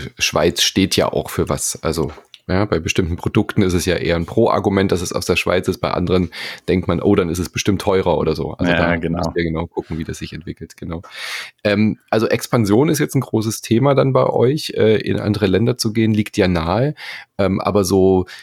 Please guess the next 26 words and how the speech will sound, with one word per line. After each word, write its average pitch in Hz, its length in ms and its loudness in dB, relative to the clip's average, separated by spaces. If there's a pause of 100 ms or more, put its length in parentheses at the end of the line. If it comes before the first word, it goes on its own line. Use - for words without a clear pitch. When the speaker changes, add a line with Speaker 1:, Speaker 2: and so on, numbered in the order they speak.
(180)
Speaker 1:
Diversifizierung 113 1160 2
von 139 180 0
eurem 123 500 2
Shop 123 440 -2
oder - 180 2
von 113 140 2
eurem 107 220 2
Produkt 110 380 0
ist - 200 -2
dann 101 80 2
eher 90 160 2
schwierig. 90 420 -2
Also - 160 -2
ihr 87 60 2
könnt 98 160 2
natürlich 95 340 2
mehr 87 160 2
Pflanzen 113 480 0
machen, 127 300 0
aber - 280 -2
habt - 200 -2
ihr - 100 4
auch - 100 2
drüber 104 280 0
nachgedacht, 95 580 -2
irgendwie 87 480 0